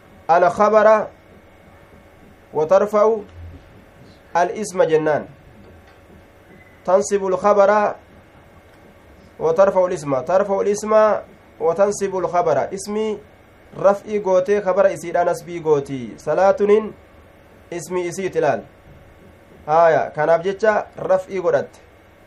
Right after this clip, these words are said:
Asqalaan kun ammoo kabara isiiti. Kanaaf jecha nasbii godhatte jechuudha duuba.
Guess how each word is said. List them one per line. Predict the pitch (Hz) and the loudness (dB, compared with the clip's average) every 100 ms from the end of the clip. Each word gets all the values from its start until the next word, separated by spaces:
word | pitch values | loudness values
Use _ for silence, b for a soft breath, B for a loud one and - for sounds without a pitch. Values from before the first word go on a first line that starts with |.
| - | -10
Asqalaan | 156 156 - 190 202 196 | -8 -4 0 2 2 2
kun | 190 | 2
ammoo | 180 196 196 | 2 2 0
kabara | 185 170 | 0 0
isiiti. | 165 175 170 147 | 0 -2 -8 -6
Kanaaf | 151 160 165 | -2 -2 -2
jecha | 190 190 | -2 0
nasbii | 190 180 185 | 0 0 -4
godhatte | 170 151 151 | -2 -2 0
jechuudha | 156 143 135 131 | -2 -2 -6 -6
duuba. | 131 127 101 | -6 -4 -6